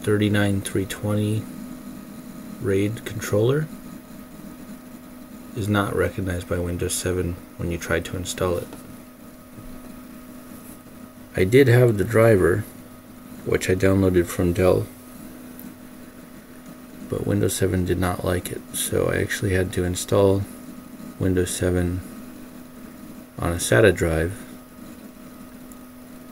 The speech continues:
with the driver, then move that volume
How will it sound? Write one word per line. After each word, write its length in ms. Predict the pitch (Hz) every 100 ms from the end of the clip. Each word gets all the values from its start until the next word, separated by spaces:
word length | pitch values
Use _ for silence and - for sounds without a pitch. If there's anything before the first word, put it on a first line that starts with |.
| - -
with 240 | 107 101
the 100 | -
driver, 520 | 85 95 92 85 87 - - - - - - - - - - - - - - - - - - - - - - - - - - - -
then 300 | 127 98 95
move 300 | 104 120 107
that 200 | 95 87
volume 520 | 90 90 90 87 92